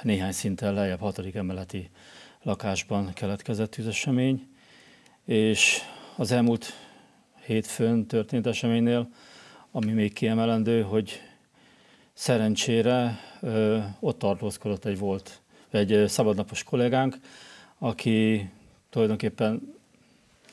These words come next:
szolgálatba helyezte magát, és a legszükségesebb teendőket, és a legfontosabb teendőket, tehát az ember életmentését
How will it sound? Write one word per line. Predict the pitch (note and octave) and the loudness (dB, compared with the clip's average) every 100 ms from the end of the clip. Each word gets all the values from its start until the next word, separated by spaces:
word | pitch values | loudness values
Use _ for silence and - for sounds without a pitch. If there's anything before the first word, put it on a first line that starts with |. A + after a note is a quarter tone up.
| - - - | -20 -20 -8
szolgálatba | - B2 A2 G#2 G#2 | 0 4 6 4 4
helyezte | G#2+ G#2 - G#2 | 2 2 0 0
magát, | G#2+ A2 C3 - - _ - - - | 4 4 2 -2 -16 _ -20 -20 -12
és | A3+ G3+ G3 - | -2 0 2 2
a | |
legszükségesebb | A#2 - - G#2 - G#2+ G2 - G2 | 2 2 -2 -4 -4 -2 -4 -4 -4
teendőket, | G#2+ G2 G2 G2 A#2+ A2+ - - - | -4 -2 0 -2 -2 -4 -6 -20 -12
és | - | -6
a | G3+ | 0
legfontosabb | A2+ - G2+ F#2 - F2+ | 0 0 -8 -8 -10 -8
teendőket, | G#2 F#2+ F#2 F#2+ A2+ | -6 -4 -4 -6 -8
tehát | - G2 | -6 -6
az | G#2 | -4
ember | F#2+ F#2+ F#2+ | -4 -2 -4
életmentését | F#2+ F#2 G2+ F2+ G2+ - G#2+ | -6 -6 -6 -6 -8 -6 -8